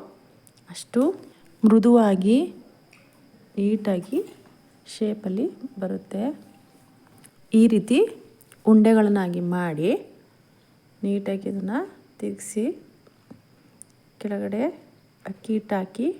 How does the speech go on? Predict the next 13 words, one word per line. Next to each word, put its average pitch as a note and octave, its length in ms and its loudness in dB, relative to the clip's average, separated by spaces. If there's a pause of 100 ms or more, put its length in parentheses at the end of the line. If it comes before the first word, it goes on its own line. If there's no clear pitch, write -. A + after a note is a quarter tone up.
(140)
ಈ A3 160 -4
ರೀತಿ G3 320 -4 (1160)
ಲಟ್ಟಿಸ್ಕೊಬೇಕು. G3+ 800 -6 (2000)
ನೀಟಾಗಿ G#3 580 -6 (280)
ವೆಡ್ಜಸ್ G#3 480 -2
ಎಲ್ಲನೂ G3 320 0 (400)
ಕಟ್ G3 240 -8
ಆಗ್ದಾಗೆ G3 520 0 (1200)
ಯಾವ G3 220 -6
ರೀತಿ G#3+ 340 -6 (600)
ನೀಟಾಗಿ G#3 560 -4 (920)
ಲಟ್ಟಿಸ್ಕೊತೀವೋ G3 840 -4 (640)
ಅಷ್ಟು - 300 -2